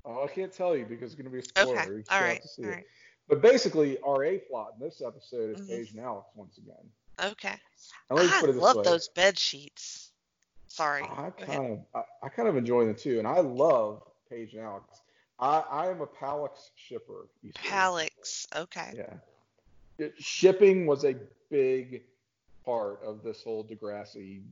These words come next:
Speaker 1: fan community, of course, as you can
Speaker 2: I,
Speaker 1: imagine.
Speaker 2: I remember that from some fan fiction sites that I used to frequent.
Speaker 1: It was such a thing. You'd hear
Speaker 2: Yes.
Speaker 1: about Palix, and you'd hear about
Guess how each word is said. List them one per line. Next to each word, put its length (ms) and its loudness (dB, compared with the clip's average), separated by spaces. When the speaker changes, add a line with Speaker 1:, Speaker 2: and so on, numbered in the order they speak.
Speaker 1:
fan 220 -8
community, 800 -12
of 100 -12
course, 540 -8
as 140 0
you 60 -4
can 180 -2
Speaker 2:
I, 100 0
Speaker 1:
imagine. 260 -8
Speaker 2:
I 260 0
remember 280 0
that 300 6
from 280 -12
some 280 -8
fan 380 -4
fiction 420 -4
sites 420 -6
that 140 -8
I 80 -8
used 240 -14
to 60 -12
frequent. 420 -14
Speaker 1:
It 180 2
was 180 -2
such 320 -4
a 80 -4
thing. 340 -8
You'd 140 0
hear 200 0
Speaker 2:
Yes. 220 2
Speaker 1:
about 260 -4
Palix, 640 8
and 120 -10
you'd 120 -12
hear 240 -12
about 440 -14